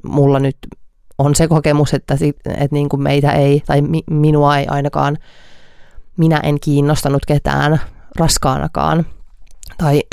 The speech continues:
<clears throat> niinku välttämättä synnyttäessänikään, että, ää, et vielä vähemmän sitten sen jälkeen, niin, niin mun mielestä mitä enemmän näistäkin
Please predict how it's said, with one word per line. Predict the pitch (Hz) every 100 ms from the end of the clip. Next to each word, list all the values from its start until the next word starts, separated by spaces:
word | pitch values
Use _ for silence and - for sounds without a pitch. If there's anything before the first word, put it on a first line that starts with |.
| 202 -
<clears throat> | 190 156 - -
niinku | 139 143
välttämättä | 139 - 143 -
synnyttäessänikään, | 147 143 147 - 160 160 - - - 143 147 160 160 156
että, | 165 - 170 - - - - - - - - - - - - - - -
ää, | - 147 - -
et | 143 -
vielä | 143 139
vähemmän | 139 135 151 - 165
sitten | 170 - 175 - - - -
sen | - 160 151
jälkeen, | 151 147 - 160 160
niin, | 165 175 - - - - - - - - - - - -
niin | 151
mun | 143 147
mielestä | 147 151 170 - 160 - - - - - - - - - - - - - - - -
mitä | 165 156 143
enemmän | 151 147 147 147 143
näistäkin | 143 147 170 -